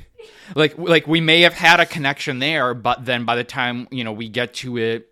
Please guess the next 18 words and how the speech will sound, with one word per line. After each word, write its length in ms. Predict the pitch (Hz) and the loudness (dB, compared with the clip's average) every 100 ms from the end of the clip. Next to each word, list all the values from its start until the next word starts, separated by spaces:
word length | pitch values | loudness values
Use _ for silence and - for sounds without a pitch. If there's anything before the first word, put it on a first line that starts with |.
| _ | _
again, 520 | 110 110 120 113 104 101 | -8 -6 -4 -2 -4 -4
like, 160 | 104 | -8
let's 180 | 117 110 | -8 -8
say 80 | 120 | -8
it 40 | 107 | -10
comes 220 | 117 104 | -10 -10
back 240 | 107 98 | -8 -8
six 320 | - - 120 | -10 -12 -10
months, 240 | 131 110 - | -10 -10 -10
a 40 | |
year 200 | 113 120 | -6 -6
from 140 | 117 117 | -6 -6
now, 180 | 107 - _ _ | -8 -8 _ _
there 200 | 113 123 | -6 -4
may 220 | 123 120 117 | 0 0 0
have 180 | 120 | -4
been 380 | 113 117 110 113 | -4 -4 -4 -6
some 260 | - 87 | -12 -14